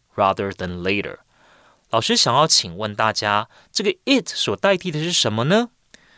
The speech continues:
我们在大考学测的英文考题当中，其实我们也很常看到阅读测验会问同学，这个代名词所代替的是什么？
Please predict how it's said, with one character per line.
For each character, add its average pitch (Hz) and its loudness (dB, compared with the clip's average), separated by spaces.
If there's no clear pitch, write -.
我 110 -4
们 120 0
在 160 2
大 226 4
考 - -4
学 110 -2
测 214 2
的 - -2
英 202 2
文 110 0
考 90 0
题 87 -12
当 113 -2
中， 113 -2
其 - -8
实 175 0
我 185 4
们 127 0
也 113 -2
很 92 -6
常 95 -6
看 180 -2
到 165 4
阅 175 -2
读 123 -2
测 151 0
验 131 0
会 120 0
问 175 2
同 127 -8
学， 101 -2
这 220 0
个 202 2
代 262 2
名 147 -2
词 123 -2
所 80 -4
代 170 -2
替 131 -8
的 104 -2
是 - -2
什 - -2
么？ - -18